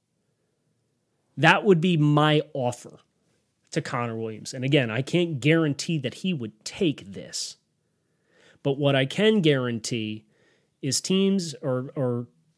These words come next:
teams that represent players love having an opportunity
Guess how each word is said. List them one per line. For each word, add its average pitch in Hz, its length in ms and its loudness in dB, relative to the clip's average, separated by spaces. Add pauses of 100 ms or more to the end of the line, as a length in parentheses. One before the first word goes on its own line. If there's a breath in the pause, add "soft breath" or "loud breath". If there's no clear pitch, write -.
(240)
teams 233 480 2
that 151 240 2
represent 143 720 4
players 131 500 -2
love 127 440 2
having 165 320 0
an 143 80 -2
opportunity 117 840 -6